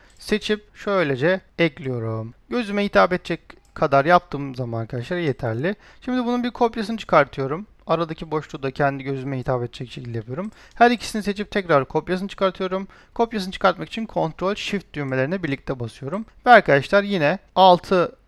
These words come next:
adım olsun diye bunları altıya tamamlıyorum. Hepsini seçtim ve grupladım arkadaşlar. Bu slide'ımın tam sığdı ama tam sığması da iyi değil. O yüzden arkadaşlar şöyle hepsini küçültüp kendi keyfime göre şimdi toplu bir şekilde ayarlayabilirim. Şöyle yapalım, birazcık da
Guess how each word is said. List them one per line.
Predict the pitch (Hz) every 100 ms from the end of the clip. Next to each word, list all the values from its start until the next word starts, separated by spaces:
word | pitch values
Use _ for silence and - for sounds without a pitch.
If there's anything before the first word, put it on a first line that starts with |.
| -
adım | 160 147 151
olsun | 123 113 - 117
diye | 127 175 180 _ _ -
bunları | 160 135 123 175 185 _ _ -
altıya | 156 139 139 151 170 - -
tamamlıyorum. | 156 143 131 120 104 - _ -
Hepsini | 269 - 233
seçtim | 220 202 240 226
ve |
grupladım | 214 180 196 196 196 202
arkadaşlar. | 156 - 131 117 - 208 - _ -
Bu | 208 214 277
slide'ımın | - 190 185 185 196 196 - _ -
tam | 208 190
sığdı | - 196 160 170
ama | 196 139
tam | - 214
sığması | 202 208 196 180 -
da |
iyi | 151 139 127
değil. | 156 196 - - -
O | 180
yüzden | 185 147
arkadaşlar | 135 139 131 127 175
şöyle | - 175 143 127
hepsini | 147 156 - 120 123 165 - -
küçültüp | 160 - 117 151 160 -
kendi | 147 143
keyfime | 143 147 135 147
göre | 123 113
şimdi | 120 139
toplu | - 156 147 160
bir | 127
şekilde | 123 117 165
ayarlayabilirim. | 160 139 135 127 131 127 107 127 180
Şöyle | - 180 165
yapalım, | 123 - 131 175
birazcık | 151 123 117 147 -
da | 180